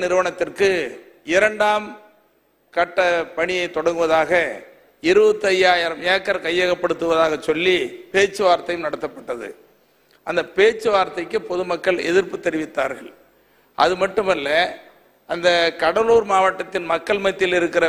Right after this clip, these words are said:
மிகப்பெரிய அச்சம் என்பது சமீபத்திலே பணி நியமனம் செய்யப்பட்டிருக்கிறது. அந்த பணி நியமனம் இருநூத்தி தொண்ணூத்தி ஒன்பது பேர் பணி நியமனம் செய்திருக்கிறார்கள். பணி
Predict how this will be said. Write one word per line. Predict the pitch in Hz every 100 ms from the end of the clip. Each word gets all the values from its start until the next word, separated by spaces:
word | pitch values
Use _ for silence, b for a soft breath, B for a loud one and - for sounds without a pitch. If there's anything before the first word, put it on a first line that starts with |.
| 160
மிகப்பெரிய | 160 175 190 196 202 156
அச்சம் | - 226 220 208 180
என்பது | 180 175 202 196 143 101 - _ _ _ _ _ _ _ _ _ _ _ _ _
சமீபத்திலே | - 170 220 226 214 214 190 180 170 147 - - -
பணி | 175 220 226
நியமனம் | 202 190 190 190
செய்யப்பட்டிருக்கிறது. | 185 180 175 160 156 139 127 104 - - _ _ _ _ _ -
அந்த | 170 175 -
பணி | 175 233 226
நியமனம் | 220 196 180 165 202 - 160
இருநூத்தி | 175 208 233 233 226 196
தொண்ணூத்தி | 190 202 196 196
ஒன்பது | 180 175 175
பேர் | 226 202
பணி | 175 185
நியமனம் | 208 196 190 160
செய்திருக்கிறார்கள். | 175 170 143 151 147 147 180 185 -
பணி | 165 190